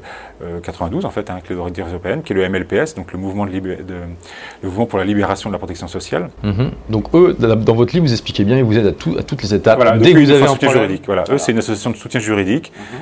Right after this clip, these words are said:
Speaker 1: Dès qu'on reçoit un courrier de l'urssaf, euh, ou du R S I, on leur envoie ce courrier, euh, et eux, ils nous renvoient en retour une lettre, qui est la lettre à produire, euh, à l'urssaf ou R S I,
Speaker 2: Alors ça, c'est
Speaker 1: euh,
Speaker 2: quand même un atout énorme, parce que ça vous permet de vous défendre sans devoir passer au-, automatiquement par un avocat.
Speaker 1: Exactement,
Speaker 2: Ça
Speaker 1: parce qu'en
Speaker 2: fait
Speaker 1: fait,
Speaker 2: économiser
Speaker 1: voilà.
Speaker 2: énormément de frais.
Speaker 1: Exactement, voilà. Ça, c'est pour le tribunal des affaires sociales.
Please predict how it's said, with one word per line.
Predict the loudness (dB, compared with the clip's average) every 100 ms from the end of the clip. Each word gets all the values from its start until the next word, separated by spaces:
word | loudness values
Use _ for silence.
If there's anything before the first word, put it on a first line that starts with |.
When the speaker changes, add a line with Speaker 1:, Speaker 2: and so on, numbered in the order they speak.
| 0
Speaker 1:
Dès | 0
qu'on | 4
reçoit | 2 2 0
un | -2
courrier | 0 0 2 2
de | 2
l'urssaf, | 0 -2 -4 -2 -2 -2 -6
euh, | -4 -4
ou | -6
du | -2 0
R | 0
S | -2 -6
I, | -8 -8 -18 -20 -6
on | 2
leur | 2 4
envoie | 2 0
ce | -2
courrier, | -4 -2 0 0 0 -4 -16 -20 -20 -6
euh, | -2 0 0
et | 0 0
eux, | 2
ils |
nous | 0
renvoient | 0 0 0
en | 0
retour | 0 0 -2
une | 0
lettre, | 0 -2 -16 _ -20 -16
qui | -4
est |
la | 0
lettre | 2 0
à |
produire, | -4 -2 0 0 -4 -8 -18 -20 -20 -20 -20 -20 -20 -12
euh, | -6 -4
à | -4
l'urssaf | -6 -8 -2
ou | -2
R | 0
S |
I, | 0
Speaker 2:
Alors | 0
ça, | 2
c'est | 2 4
Speaker 1:
euh, |
Speaker 2:
quand | 4
même | 4 0
un | -2
atout | -2 0
énorme, | 2 2 2
parce | 0 -2
que | 2 2 2
ça | 0 0
vous | 2
permet | 2 2
de | 0
vous | 0
défendre | -2 0 0 0
sans | 0 0
devoir | 2 2 2
passer | -2 0 0
au-, | 2
automatiquement | -2 0 -2 -2 -2 -2
par | 0
un | 0
avocat. | 0 0 0 0
Speaker 1:
Exactement, | 0 0 -2
Speaker 2:
Ça | 0 2
Speaker 1:
parce |
qu'en |
Speaker 2:
fait | 4
Speaker 1:
fait, | 4
Speaker 2:
économiser | 6 6 6
Speaker 1:
voilà. |
Speaker 2:
énormément | 6 4 2 2
de | 0
frais. | 2 2
Speaker 1:
Exactement, | 2 0 -2
voilà. | 0
Ça, | 0
c'est | -2 0
pour | -2
le |
tribunal | -2 -2 2
des |
affaires | 0 0
sociales. | -4 -4 -6 -6